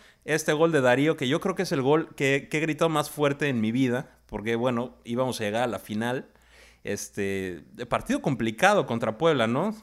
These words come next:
Pero es lo que te quería preguntar, o sea, el, lo que ya, ya me dijiste, ¿no? El equipo se levantó de dos marcadores en contra, de una adversidad tremenda,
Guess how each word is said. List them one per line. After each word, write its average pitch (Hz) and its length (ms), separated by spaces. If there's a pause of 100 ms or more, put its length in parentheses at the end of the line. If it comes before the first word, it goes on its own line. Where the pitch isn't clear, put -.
(100)
Pero 131 400
es 185 100
lo 233 100
que 233 100
te 175 120
quería 185 240
preguntar, 185 540
o 127 60
sea, 143 280 (380)
el, 151 340
lo 156 100
que 156 120
ya, 175 220
ya 175 120
me 220 100
dijiste, 147 400
¿no? 151 80
El 185 100
equipo 202 280
se 208 140
levantó 147 480
de 170 60
dos 175 200
marcadores 160 540
en 117 140
contra, 143 580 (320)
de 127 160
una 165 160
adversidad 135 680
tremenda, 143 760